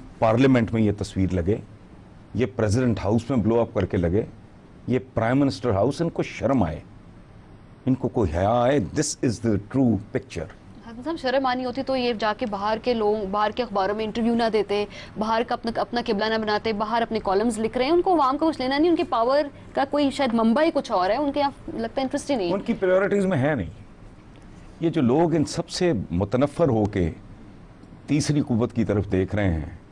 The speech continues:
Speaker 1: और उधर बिल्कुल सैलाब के रेले की तरह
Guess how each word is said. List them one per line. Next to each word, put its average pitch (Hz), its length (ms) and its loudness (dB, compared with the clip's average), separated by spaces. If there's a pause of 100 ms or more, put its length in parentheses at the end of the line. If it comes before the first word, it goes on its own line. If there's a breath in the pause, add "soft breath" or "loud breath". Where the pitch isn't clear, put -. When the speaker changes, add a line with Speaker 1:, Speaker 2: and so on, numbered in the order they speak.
(560)
Speaker 1:
और 107 220 2
उधर 120 180 2
बिल्कुल 117 520 2
सैलाब 98 680 0
के 107 100 -2
रेले 110 280 2
की 110 100 2
तरह 90 260 0